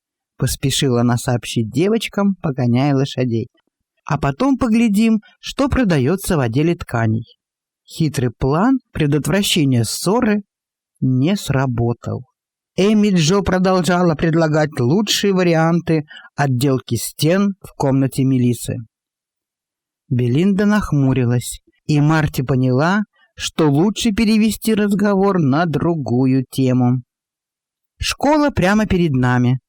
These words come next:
объявила она, указывая на белое здание за деревьями. «Не хочешь остановиться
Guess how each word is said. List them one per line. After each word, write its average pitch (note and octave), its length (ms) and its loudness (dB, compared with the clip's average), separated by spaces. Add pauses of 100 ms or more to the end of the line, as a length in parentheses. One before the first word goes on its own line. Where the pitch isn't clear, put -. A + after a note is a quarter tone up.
(180)
объявила A#2+ 640 0
она, D3 280 0 (280)
указывая D#3+ 580 0
на B2 140 0
белое B2 380 0
здание C#3+ 420 0
за C3+ 100 0
деревьями. A#2 600 0 (400)
«Не A#3+ 100 2
хочешь D4 380 0
остановиться F3 840 0